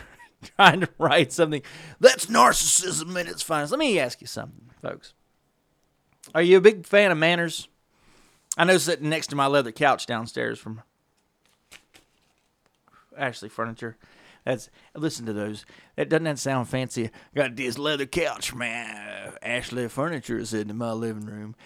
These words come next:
I bought it from tr-, <laughs> from Transit Damage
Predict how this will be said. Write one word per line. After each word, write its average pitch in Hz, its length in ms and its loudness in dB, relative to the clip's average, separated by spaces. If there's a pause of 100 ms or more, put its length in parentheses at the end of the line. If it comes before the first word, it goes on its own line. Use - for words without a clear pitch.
(120)
I 208 60 4
bought 240 200 12
it 190 80 4
from 156 280 2
tr-, - 180 -10 (360)
<laughs> - 340 -14
from - 280 -4
Transit 165 600 -2
Damage 156 640 -4